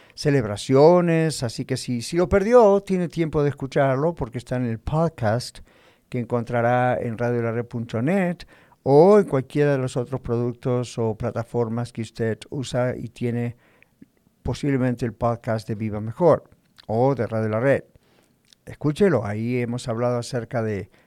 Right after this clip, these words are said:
la celebración de esta fiesta de Navidad. Ahora, los días jueves usted escucha el estudio bíblico, estamos, ah, nadando, navegando por Primera de Timoteo, ya pasamos, estamos en el capítulo tres,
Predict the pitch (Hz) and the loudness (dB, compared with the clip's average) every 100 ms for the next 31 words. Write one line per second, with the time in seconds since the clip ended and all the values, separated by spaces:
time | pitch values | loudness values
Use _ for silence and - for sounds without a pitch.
0 | _ - - 117 110 104 - 120 117 110 | _ -10 -6 -4 -2 -4 -4 -2 -2 -2
1 | 107 101 - 113 117 113 117 110 110 107 | -4 -6 -8 -10 -8 -6 -4 -4 -4 -4
2 | 104 - - 131 113 90 _ _ _ _ | -6 -6 0 0 0 -4 _ _ _ _
3 | _ _ _ _ _ _ _ - - - | _ _ _ _ _ _ _ -20 -20 -12
4 | 117 123 135 127 - 143 156 175 170 160 | -4 0 4 2 4 4 6 4 0 -6
5 | - 156 156 - 151 131 143 139 131 - | -4 0 0 -2 -8 -2 -2 -2 -4 -2
6 | 135 123 151 185 196 - 202 190 - 135 | 0 2 2 0 -4 2 2 2 0 0
7 | 131 123 120 - - - _ _ - - | 0 -2 -4 -10 -20 -20 _ _ -14 -6
8 | - 104 107 - - 131 139 143 170 180 | -4 -4 -6 -10 -8 -2 2 4 4 2
9 | 175 180 147 135 139 156 160 160 151 139 | 0 0 0 0 0 0 0 -2 -2 0
10 | 123 123 117 135 123 135 127 120 127 113 | 0 0 -2 -4 -2 0 0 -2 -4 -6
11 | 117 - 175 190 196 190 190 170 127 123 | -6 -2 2 4 4 2 0 0 -2 -2
12 | 123 123 123 120 120 117 110 - - 123 | -4 -2 -2 -2 -2 -4 -6 -10 -12 -10
13 | 127 120 117 - 120 120 117 113 - 127 | -8 -8 -10 -14 -14 -12 -12 -12 -12 -8
14 | 113 107 147 175 185 185 - | -6 -2 2 2 2 -2 -8